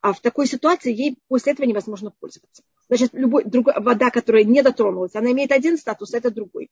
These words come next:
Значит, это я подаю воду как пример. Значит, в момент, когда вещь до-, дотронулась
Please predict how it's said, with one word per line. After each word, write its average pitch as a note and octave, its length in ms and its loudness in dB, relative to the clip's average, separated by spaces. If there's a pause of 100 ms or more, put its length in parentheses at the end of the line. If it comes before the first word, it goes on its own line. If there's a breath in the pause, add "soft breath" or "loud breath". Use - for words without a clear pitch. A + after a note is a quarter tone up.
(140)
Значит, - 180 -6
это B3 120 -2
я B3+ 80 4
подаю C#4 320 0
воду C#4+ 280 -2
как - 200 -16
пример. C#4 420 0 (800)
Значит, A3 140 -2
в B3+ 40 4
момент, D4 240 4
когда A#3+ 220 4
вещь A#3 280 2
до-, A3 200 -2 (200)
дотронулась A#3 680 0